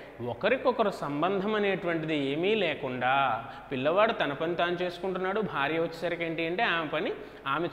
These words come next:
చేసుకుంటూ ఉంది, భర్త వచ్చేసరికి ఏంటంటే ఎంతో ఆలస్యంగా కష్టపడి ఇంటికి రావడం అనేటువంటిది జరిగింది.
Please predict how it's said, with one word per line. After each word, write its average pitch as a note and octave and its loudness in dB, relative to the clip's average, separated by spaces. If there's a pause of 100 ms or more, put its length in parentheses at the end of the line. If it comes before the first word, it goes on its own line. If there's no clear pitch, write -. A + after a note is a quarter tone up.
చేసుకుంటూ F#3 0
ఉంది, G3 2
భర్త D#3+ 0
వచ్చేసరికి E3+ 0
ఏంటంటే D3 0
ఎంతో E3+ 4
ఆలస్యంగా D3+ 4 (300)
కష్టపడి D#3+ 0 (280)
ఇంటికి C#3 0 (120)
రావడం C3 4
అనేటువంటిది C3 -4 (100)
జరిగింది. B2+ -2